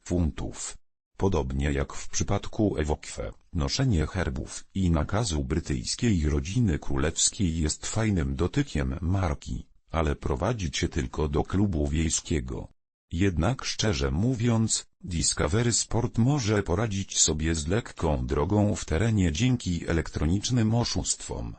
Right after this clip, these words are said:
Niestety Discovery Sport ma pewne problemy. Ma rozczarowującą oszczędność paliwa, letargiczny układ napędowy i irytującą transmisję.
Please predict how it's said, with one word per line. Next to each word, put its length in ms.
Niestety 580
Discovery 800
Sport 480
ma 200
pewne 380
problemy. 640
Ma 200
rozczarowującą 1160
oszczędność 800
paliwa, 560
letargiczny 760
układ 600
napędowy 680
i 340
irytującą 800
transmisję. 920